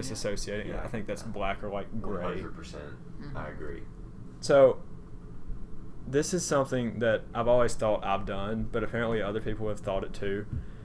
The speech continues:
Speaker 1: Back in, like, so before colored T Vs existed,
Speaker 2: Mm-hmm.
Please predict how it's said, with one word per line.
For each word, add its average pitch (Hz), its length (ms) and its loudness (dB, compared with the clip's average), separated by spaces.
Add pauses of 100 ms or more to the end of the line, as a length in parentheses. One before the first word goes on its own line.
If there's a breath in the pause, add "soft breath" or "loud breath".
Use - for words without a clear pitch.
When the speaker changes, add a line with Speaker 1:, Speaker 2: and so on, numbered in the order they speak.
(440 loud breath)
Speaker 1:
Back 135 260 6
in, 143 140 2
like, 131 320 2 (240)
so 135 180 4
before 139 300 2
colored 131 440 2
T 120 180 -2
Vs 110 380 -2
existed, 107 600 -2
Speaker 2:
Mm-hmm. - 340 -10